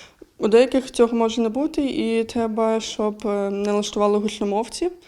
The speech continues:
тому що вони є по місту, але не всі з них працюють, і не всі з них саме от хвилина мовчання. Але є ті, які працюють і які оголошують хвилину мовчання, але сенсу від них нема, тому що вона дуже тихо лунає і буквально не є чутно для перехожих.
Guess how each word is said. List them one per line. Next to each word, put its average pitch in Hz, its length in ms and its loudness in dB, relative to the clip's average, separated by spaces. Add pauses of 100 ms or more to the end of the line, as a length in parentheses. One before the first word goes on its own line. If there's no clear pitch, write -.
(260)
тому 220 220 2
що 220 140 -4
вони 214 160 2
є 196 400 0
по 311 80 -2
місту, 302 540 2
але 220 160 2
не 220 100 0
всі 226 240 -4
з 220 60 -4
них 214 220 -2
працюють, 302 680 -2
і 233 120 0
не 226 100 -2
всі 247 260 -4
з 247 80 -2
них 226 180 -2
саме 208 540 -2
от 190 160 -6
хвилина 208 340 -2
мовчання. 190 500 -6 (520)
Але 214 320 8 (400)
є 208 500 -2 (100)
ті, 214 180 -2
які 208 420 -2
працюють 208 720 0
і - 40 -2
які 214 260 0
оголошують 202 540 0
хвилину 269 280 4
мовчання, 277 440 2
але 233 120 0
сенсу 220 340 -2
від 208 120 -4
них 208 160 -2
нема, 226 220 -2
тому 262 220 -2
що 226 120 -6
вона 226 140 0
дуже 214 260 -4
тихо 208 260 -4
лунає 214 420 -4
і 220 160 -2
буквально 208 400 -4
не 202 120 -2
є 208 60 -2
чутно 196 320 -6
для - 120 -6
перехожих. 220 560 -6